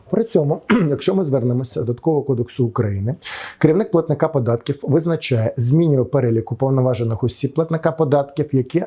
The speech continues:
наділяються правом підписання, подання, отримання ними документів та інформації через електронний кабінет від імені платника податків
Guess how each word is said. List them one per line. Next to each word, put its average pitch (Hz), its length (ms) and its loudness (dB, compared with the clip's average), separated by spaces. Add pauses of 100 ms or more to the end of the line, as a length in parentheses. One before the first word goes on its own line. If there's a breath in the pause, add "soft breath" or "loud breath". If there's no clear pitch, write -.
наділяються 127 800 2 (360 loud breath)
правом 139 380 4
підписання, 113 720 -2 (100)
подання, 117 600 0 (220)
отримання 156 520 2
ними 110 260 0
документів 135 600 0
та 151 120 2
інформації 139 640 0
через 127 520 0
електронний 117 500 0
кабінет 202 460 0
від 165 200 0
імені 143 320 4
платника 123 440 -2
податків 127 580 0